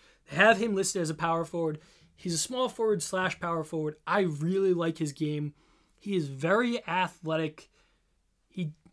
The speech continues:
only played in two games for the Wolves last year. Not really a lot that you can take away from him in his limited time playing. He was very, very special at Kentucky.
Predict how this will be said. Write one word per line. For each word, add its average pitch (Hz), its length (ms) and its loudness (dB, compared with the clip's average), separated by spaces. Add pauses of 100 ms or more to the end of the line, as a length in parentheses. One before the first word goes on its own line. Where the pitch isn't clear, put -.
(100)
only 285 300 0
played 285 240 -2
in 240 40 -4
two 226 160 -6
games 208 280 -4
for 180 60 -14
the 175 60 -6
Wolves 170 380 -6
last 165 340 -4
year. 156 360 -4 (1500)
Not 220 300 -2
really 202 300 6
a 180 60 6
lot 175 300 0
that 175 180 -6
you 170 60 -10
can 165 120 -2
take 180 260 0
away 156 260 2
from 165 180 -2
him 151 280 -4 (580)
in 170 80 -4
his 147 180 -2
limited 170 340 -2
time 151 260 -4
playing. 151 440 -6 (380)
He 240 240 2
was 202 220 0
very, 185 540 4
very 170 420 4
special 160 520 -2
at 147 140 -8
Kentucky. 147 540 -6